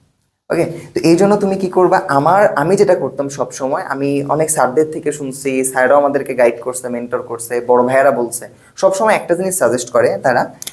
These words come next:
সেটা হইলো কি, তুমি আগে গ্রামার অংশটুকু ভালোভাবে লিখবা, আগে গ্রামার লিখবা, আগে গ্রামার লিখবা। কেন? কারণ তুমি রিভিশন দিয়ে যখন পরীক্ষার হলে গেছো, তোমার কিন্তু ওই গ্রামারের প্রত্যেকটা রুল একটু একটু মনে আছে, মনে থাকবে, অ্যাক্টিভ রিকলটা হওয়ার বেশি চান্স থাকবে।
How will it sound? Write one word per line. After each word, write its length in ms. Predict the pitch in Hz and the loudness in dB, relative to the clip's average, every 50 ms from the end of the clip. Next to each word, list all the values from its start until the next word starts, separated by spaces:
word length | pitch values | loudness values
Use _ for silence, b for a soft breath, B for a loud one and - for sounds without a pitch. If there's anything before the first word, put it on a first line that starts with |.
| B B B | B B B
সেটা 260 | B 165 156 165 170 175 | B -2 -2 0 2 4
হইলো 180 | 180 175 175 | 4 6 6
কি, 120 | 180 - 226 | 4 2 0
তুমি 320 | - - 165 156 160 165 160 | -2 -2 0 0 0 2 2
আগে 320 | 160 160 196 240 - - B B B B - | 2 2 0 0 -2 -4 B B B B -6
গ্রামার 480 | 123 127 147 151 156 165 180 190 196 196 | -2 0 2 4 4 4 4 4 4 4
অংশটুকু 580 | 190 185 185 180 - - 185 160 180 180 175 175 | 4 4 2 0 0 -2 0 0 0 0 0 0
ভালোভাবে 640 | 139 139 143 143 151 151 151 147 151 147 139 151 | 0 0 0 2 2 2 2 2 0 -4 -2 -2
লিখবা, 580 | 143 139 127 135 123 - 110 104 101 98 92 - b b b b b b b | 0 -2 -2 -4 -2 -2 0 0 0 -2 -6 -10 b b b b b b b
আগে 200 | 117 139 175 175 | -2 0 2 2
গ্রামার 360 | 165 170 160 165 170 165 156 | 4 4 2 2 2 2 2
লিখবা, 440 | 139 120 - - - 104 98 87 - - _ b b b b b | 0 0 -2 -4 -6 -10 -10 -10 -12 -16 _ b b b b b
আগে 200 | 139 147 170 185 | 0 2 4 4
গ্রামার 300 | 170 160 143 143 139 127 | 4 4 2 2 2 2
লিখবা। 220 | 117 107 107 120 | 0 0 -2 -4
কেন? 240 | 117 147 156 170 185 | -4 -2 -2 -2 0
কারণ 180 | - 185 180 180 | 0 0 0 0
তুমি 180 | 185 180 175 | 0 0 2
রিভিশন 500 | 143 156 143 156 175 - 202 196 196 196 | 2 2 2 2 2 2 2 2 4 4
দিয়ে 480 | 175 139 143 139 143 139 139 165 190 190 | 2 0 0 2 4 4 4 4 2 0
যখন 280 | - 143 131 156 156 | -2 -4 -6 -6 -4
পরীক্ষার 360 | 156 151 151 143 147 - 156 156 | -2 0 0 0 0 -2 -2 0
হলে 180 | 147 143 135 | 2 2 2
গেছো, 420 | 123 120 113 120 131 156 185 - B B B B B B B | 2 2 2 2 2 0 0 -2 B B B B B B B
তোমার 200 | - 156 170 170 | -8 -8 -8 -6
কিন্তু 300 | 175 175 185 180 185 208 226 233 - - | -4 -4 -4 -2 2 2 2 2 2 0
ওই 80 | - | -4
গ্রামারের 440 | - 151 143 143 147 160 165 175 170 | -4 -2 -2 -2 -2 -2 -2 -2 -2
প্রত্যেকটা 360 | 175 196 190 202 190 - 175 | -4 -4 -4 -4 -2 0 0
রুল 180 | 143 151 165 170 | 0 0 0 0
একটু 180 | 165 165 170 | 0 0 0
একটু 200 | 165 165 - 165 | -2 -2 -2 -4
মনে 240 | 156 143 139 143 139 | -2 0 0 0 0
আছে, 300 | 135 139 139 139 139 139 | 0 0 0 2 2 2
মনে 220 | 139 139 139 139 139 | 2 0 -2 -2 -4
থাকবে, 440 | 139 139 135 131 127 127 131 139 135 135 135 B B B B B B B _ - 120 117 110 - | -6 -8 -12 -12 -6 0 2 2 2 2 0 B B B B B B B _ -16 -16 -16 -10 -6
অ্যাক্টিভ 320 | - 147 151 147 185 185 151 | -6 -4 -4 -2 -2 0 2
রিকলটা 380 | 156 151 156 156 147 - 165 | 2 2 4 4 2 2 2
হওয়ার 200 | 151 156 147 131 | -2 -2 0 0
বেশি 160 | 135 131 131 - | 0 -2 -4 -4
চান্স 300 | - 131 113 110 - - | -4 -4 -2 -2 -2 -4
থাকবে। 280 | 110 101 - - - | -4 -8 -12 -14 -20